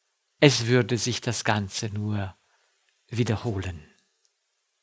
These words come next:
Weil solange das Gift im Herzen des Menschen ist, gibt es keine Lösung.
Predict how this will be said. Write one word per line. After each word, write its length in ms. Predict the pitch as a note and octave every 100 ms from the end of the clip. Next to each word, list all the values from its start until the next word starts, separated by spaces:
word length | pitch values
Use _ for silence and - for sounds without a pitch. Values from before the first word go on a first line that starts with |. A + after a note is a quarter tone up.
| _ _ _ _ _ _ -
Weil 160 | A2
solange 640 | F#2+ B2+ B2+ C#3 D#3 D#3 D3 - _ _ _ _ _ _ -
das 240 | C#3+ -
Gift 560 | A#2+ C#3+ - - - -
im 160 | - G#2
Herzen 500 | G2+ B2 F#3+ - C3+
des 220 | C3 -
Menschen 460 | A2+ G2+ - - -
ist, 600 | A2 - - - - - _ _ _ _ _ _ -
gibt 360 | A2+ B2+ - -
es 440 | C3+ - - - _ _
keine 440 | - A#2+ G#2 G2+ G2+
Lösung. 560 | G#2 G2+ F#2 - F2+